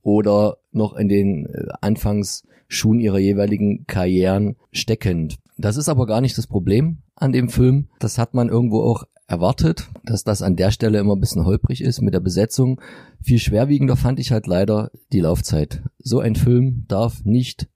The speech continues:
einhundertdreißig Minuten dauern. Das ist, das ist ungefähr eine Dreiviertelstunde zu viel. Wenn man den ein bisschen strafft, das ganze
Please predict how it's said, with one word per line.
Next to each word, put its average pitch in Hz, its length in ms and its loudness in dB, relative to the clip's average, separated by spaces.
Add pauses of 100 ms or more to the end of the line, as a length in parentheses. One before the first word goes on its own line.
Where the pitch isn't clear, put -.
(120)
einhundertdreißig 110 1300 -2
Minuten 113 480 2
dauern. 143 380 2 (260)
Das 113 200 -2
ist, - 280 -2 (140)
das 120 140 -4
ist 139 100 -4
ungefähr 147 400 0
eine 123 160 0
Dreiviertelstunde 117 920 -2
zu - 140 -4
viel. 101 440 2
Wenn 113 140 0
man 120 240 0
den 139 460 2 (240)
ein 113 240 0
bisschen 143 600 0 (100)
strafft, - 800 -2 (140)
das 117 180 0
ganze 135 520 2